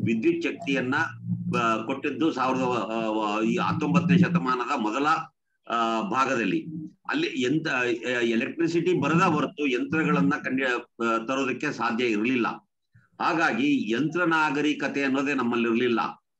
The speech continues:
ಆ ಯಂತ್ರ ನಾಗರಿಕತೆಯ ಪ್ರವೇಶದಿಂದಾಗಿ ನಮ್ಮಲ್ಲಿ ಏನೆಲ್ಲ ಬದಲಾವಣೆಗಳಾದೋ ಅನ್ನುವಂಥದ್ದು. ಯಂತ್ರ ನಾಗರಿಕತೆಯ ಕಾರಣದಿಂದಾಗಿಯೇ ಮನುಷ್ಯ ಸಂಬಂಧಗಳು ಹದಗೆಟ್ಟು ಹೋದೋ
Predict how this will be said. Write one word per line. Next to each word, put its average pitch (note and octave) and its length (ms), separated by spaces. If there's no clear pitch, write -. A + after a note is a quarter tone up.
ಆ A#2 100
ಯಂತ್ರ C3 440
ನಾಗರಿಕತೆಯ D3 840
ಪ್ರವೇಶದಿಂದಾಗಿ B2 1400
ನಮ್ಮಲ್ಲಿ C#3+ 380
ಏನೆಲ್ಲ E3+ 460
ಬದಲಾವಣೆಗಳಾದೋ C#3+ 1300
ಅನ್ನುವಂಥದ್ದು. B2+ 760
ಯಂತ್ರ D#3 340
ನಾಗರಿಕತೆಯ D3+ 1000
ಕಾರಣದಿಂದಾಗಿಯೇ C3+ 1200
ಮನುಷ್ಯ C3+ 460
ಸಂಬಂಧಗಳು C3 600
ಹದಗೆಟ್ಟು A2+ 460
ಹೋದೋ B2 460